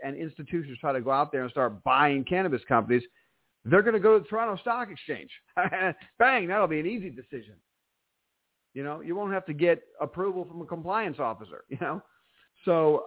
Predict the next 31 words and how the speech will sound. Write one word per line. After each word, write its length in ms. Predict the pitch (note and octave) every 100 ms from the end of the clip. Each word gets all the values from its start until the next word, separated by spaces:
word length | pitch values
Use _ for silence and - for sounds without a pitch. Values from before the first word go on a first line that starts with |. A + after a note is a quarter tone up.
| D3
um, 300 | D3 C#3 C3+ B2 _ _ _ _ - - C#3+
th-, 440 | C#3 - E3 D#3 C#3+
that, 220 | D#3 D#3
that 200 | F3+ F#3
uplisting 560 | F#3 F#3 D3+ C3+ B2+ B2
has, 160 | A#2+ G#2+ -
has 160 | B2+ A2 -
put 220 | C#3+ -
TerrAscend 560 | C#3 B2 A#2 A#2 A2
on, 200 | G2+ G2+ G2
at 100 | G#2
the 60 | G#2
top 300 | - A2 G#2+
of 60 | F2+
my 120 | F2+
list 260 | F#2+ F2+ _
if 100 | F#2
I 80 |
was 140 | F2+ F2+
to 60 | F2
do 200 | E2 F#2
anything. 340 | E2 C#2+ C2+ D2 _ _ _ _ _ _ _ _ _ _ _ _ _ _ _ -
Um, 360 | A#2+ A2 G2+ F#2 _ - _
thoughts 300 | D3+ D#3 E3
on, 280 | D#3+ C#3+ B2 - - _ _ -
uh, 100 | G#2+
but 160 | C3
your 140 | D#3+ F3+
question 380 | F#3 F3 F3 B2+
tonight 240 | D3 C#3+
is 100 | A2+